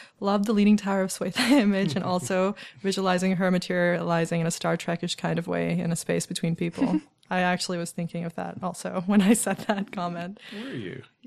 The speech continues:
Speaker 1: Oh, Star Trek? Heck yeah. Deep
Speaker 3: <laughs>
Speaker 1: Space Nine, son. Anyway. <laughs> That sounded almost cool, right? Um, before the three A's, Mark mentioned anxiety, agitation, and anger.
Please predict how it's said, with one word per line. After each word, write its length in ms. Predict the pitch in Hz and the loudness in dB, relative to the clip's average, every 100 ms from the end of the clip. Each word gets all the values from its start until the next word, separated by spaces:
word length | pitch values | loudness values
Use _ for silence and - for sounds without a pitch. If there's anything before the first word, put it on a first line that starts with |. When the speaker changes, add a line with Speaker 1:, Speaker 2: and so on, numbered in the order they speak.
| 208 - | -12 -4
Speaker 1:
Oh, 120 | 240 240 | -2 -2
Star 360 | 165 - 202 | -2 0 0
Trek? 300 | 233 311 311 | 2 -2 -2
Heck 340 | - 247 277 - | -6 -12 -12 -8
yeah. 300 | 320 262 254 214 | -2 -2 -2 2
Deep 200 | - 285 | 2 2
Speaker 3:
<laughs> 80 | 262 | 0
Speaker 1:
Space 260 | 302 - | 0 0
Nine, 320 | 254 285 294 | 0 0 -2
son. 420 | 262 277 294 285 269 - - - - 240 | -4 -4 -4 -6 -8 -14 -20 -20 -10 0
Anyway. 440 | 226 214 196 196 - 214 | 2 4 2 0 -4 0
<laughs> 160 | 370 330 440 - 415 - 427 - 370 - _ - - - - - - | 2 8 8 10 8 8 4 4 -2 -2 _ -14 -8 -6 -6 -10 0
That 180 | 247 | 0
sounded 300 | - 247 233 | 4 4 6
almost 320 | 220 226 214 - | 6 4 2 2
cool, 200 | 254 196 | 2 4
right? 280 | 190 208 247 - 523 - - | 2 2 0 -6 -10 -10 -2
Um, 300 | 233 220 214 | 4 6 6
before 320 | 254 - 311 | 4 4 4
the 100 | 302 | 4
three 280 | - 254 254 | 2 4 6
A's, 360 | 196 190 208 | 6 4 4
Mark 300 | 220 196 226 | 4 4 4
mentioned 380 | 202 196 - 202 | 4 2 4 2
anxiety, 580 | 185 190 180 175 196 233 | 4 2 4 4 4 2
agitation, 640 | 185 175 185 180 180 190 | 2 -2 -2 -4 -2 -2
and 180 | 170 170 | -2 -2
anger. 240 | 170 175 | -2 -2